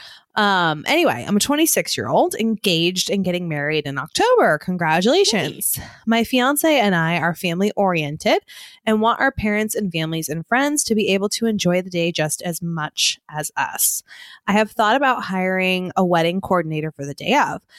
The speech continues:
Speaker 1: but my mom thinks she can handle all the details by herself with the help of some family.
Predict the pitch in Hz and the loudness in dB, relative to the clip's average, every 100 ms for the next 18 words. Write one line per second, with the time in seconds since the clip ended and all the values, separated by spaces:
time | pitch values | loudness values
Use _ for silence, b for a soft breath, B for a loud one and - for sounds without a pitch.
0 | b _ 208 208 214 214 285 403 - 196 | b _ 0 2 4 4 4 2 0 0
1 | 175 - - - 240 269 240 226 220 196 | 0 -4 -2 0 0 2 2 2 2 2
2 | 190 190 180 175 185 170 165 147 151 165 | 2 -2 -6 -4 0 0 -2 -6 -8 -6
3 | - 294 311 - 226 214 185 185 - - | 0 2 2 2 -2 0 -2 -2 -6 -4
4 | 185 170 147 - - - | -4 -2 -4 -6 -12 -18